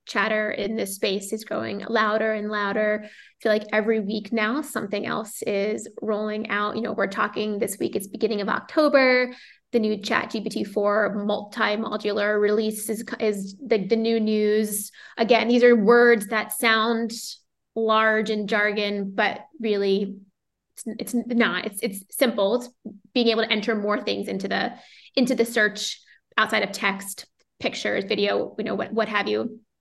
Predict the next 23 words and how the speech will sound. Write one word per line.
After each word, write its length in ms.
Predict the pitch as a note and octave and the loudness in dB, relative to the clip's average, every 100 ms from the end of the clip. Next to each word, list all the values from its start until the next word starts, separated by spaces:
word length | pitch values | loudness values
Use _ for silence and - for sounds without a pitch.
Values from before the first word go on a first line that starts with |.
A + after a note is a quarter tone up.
| _ _ _ - - | _ _ _ -20 -2
But 100 | C#4 | 0
how 420 | C4 - D4+ F#4+ | 2 2 4 4
does 200 | F#4+ B3+ | 2 0
this, 520 | G#3+ B3+ C4 - - - _ _ _ _ _ - | 4 4 4 -2 -8 -14 _ _ _ _ _ -2
this, 400 | G#3 A3+ A3 - _ G#3 | 4 4 2 -6 _ -2
um, 360 | G3+ G#3+ A3+ - | 0 -2 -4 0
intro 380 | B3 B3 C#4+ C4+ | 2 4 4 4
of 80 | B3 | 2
A 320 | A#3+ A#3 - | 0 -2 -2
I 600 | G#3+ G#3 G#3+ A#3 A3 A3+ | -2 -2 -2 -2 -4 -4
and 280 | A3+ G#3+ G#3 | -6 -4 -2
the 40 | G#3+ | -2
tool, 500 | - A#3 G#3 G#3 G#3 | 0 2 2 2 0
the, 100 | G3 | -2
like, 180 | G#3 | -2
the 80 | G3 | -4
tools 380 | G#3 - G#3 G#3+ | -6 -2 0 0
that 100 | G3+ | -2
are 60 | G#3 | -2
coming 300 | A#3 G#3 G3 | -4 -4 -2
out 180 | G3 G3 | -2 -4
from 160 | - | -8
it, 160 | - | -6